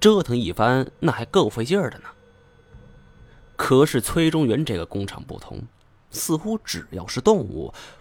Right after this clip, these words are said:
不管有没有价值，他都会拿来为自己所用。见我一副不解的模样，“张先生，这些动物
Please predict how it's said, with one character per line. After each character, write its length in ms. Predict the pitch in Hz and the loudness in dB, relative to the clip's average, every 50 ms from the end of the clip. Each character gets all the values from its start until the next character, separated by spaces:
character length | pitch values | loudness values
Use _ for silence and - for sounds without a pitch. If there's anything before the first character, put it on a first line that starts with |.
| - | -8
不 240 | _ - 110 98 85 | _ 0 2 2 2
管 280 | 73 - 101 104 117 104 | 2 2 2 2 2 0
有 160 | 85 71 90 | -2 -4 -4
没 80 | 87 95 | -4 -4
有 80 | 85 | -4
价 220 | 92 - 92 85 90 | -4 -6 -6 -6 -8
值， 200 | - - 80 76 - _ _ _ | -8 -8 -10 -10 -12 _ _ _
他 100 | - - - - | -14 -14 0 4
都 220 | 226 233 - 240 | 6 6 6 6
会 160 | - - 113 | 4 2 0
拿 160 | 87 82 90 | 0 0 -2
来 140 | 98 98 98 | -2 -2 -2
为 200 | 95 92 101 107 | -2 -2 -4 -4
自 160 | - - 98 | -4 -6 -8
己 140 | 85 98 104 | -8 -8 -8
所 180 | 101 - - - | -8 -8 -10 -8
用。 160 | 92 95 98 - _ _ _ _ _ _ _ _ _ _ _ _ _ _ _ _ _ _ _ _ _ _ _ _ _ _ _ - - | -8 -8 -10 -12 _ _ _ _ _ _ _ _ _ _ _ _ _ _ _ _ _ _ _ _ _ _ _ _ _ _ _ -6 0
见 260 | - 117 107 98 95 | 2 2 2 2 0
我 120 | 95 98 | -2 -4
一 140 | 98 104 117 | -4 -4 -6
副 140 | 123 - 117 | -6 -6 -8
不 240 | - - 160 127 98 | -2 2 2 2 2
解 140 | - 80 | -2 -8
的 80 | - 62 | -14 -14
模 220 | 64 - 64 95 127 | -14 -12 -6 -6 -6
样 120 | 135 120 - _ _ _ _ _ - _ _ _ _ _ _ _ _ - - - - _ _ - - | -6 -6 -10 _ _ _ _ _ -20 _ _ _ _ _ _ _ _ -12 -12 -12 -18 _ _ -12 -8
，“张 340 | - - - - 98 90 - | -6 -6 -4 -6 -6 -8 -8
先 200 | - - - - - | -12 -14 -14 -16 -16
生， 100 | - - - - - - - - - - - - - - - - - - | -16 -20 -20 -20 -20 -20 -20 -20 -20 -20 -20 -20 -20 -20 -20 -20 -4 2
这 260 | 123 123 117 110 104 | 4 4 4 4 4
些 140 | 104 120 120 | 2 2 2
动 320 | 135 123 110 101 95 95 | 4 2 2 2 0 -2
物 360 | 90 85 78 67 62 92 - | -4 -6 -6 -8 -10 -12 -14